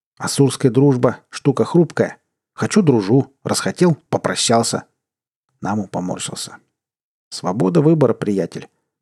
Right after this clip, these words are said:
Та самая, за которую вы так радеете. Жаль только, что понимаем мы её по-разному". "Вы о чём?" спросил Манду. "Неужели Индра ни разу не рассказывал, что мы выросли вместе?" усмехнулся Асур.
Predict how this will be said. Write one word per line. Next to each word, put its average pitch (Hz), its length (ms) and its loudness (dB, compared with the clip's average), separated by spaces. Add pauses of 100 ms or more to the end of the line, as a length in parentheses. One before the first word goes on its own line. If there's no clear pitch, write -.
Та 160 80 4
самая, 147 400 4
за 104 140 -2
которую 127 400 2
вы 123 80 2
так - 240 -4
радеете. 104 640 -2 (560)
Жаль 160 260 2
только, 185 300 2
что 151 180 0
понимаем 143 560 4
мы 95 140 0
её 87 240 -2
по-разному". 82 600 -2 (1300)
"Вы 95 160 -4
о 101 80 -2
чём?" 92 340 -2 (140)
спросил - 400 -10
Манду. 90 400 -10 (800)
"Неужели 151 480 6
Индра 131 320 4
ни 123 120 4
разу 120 220 2
не 113 140 2
рассказывал, 110 640 2
что - 220 2
мы 131 120 6
выросли 117 380 0
вместе?" 104 480 -4 (220)
усмехнулся - 600 -10
Асур. - 380 -10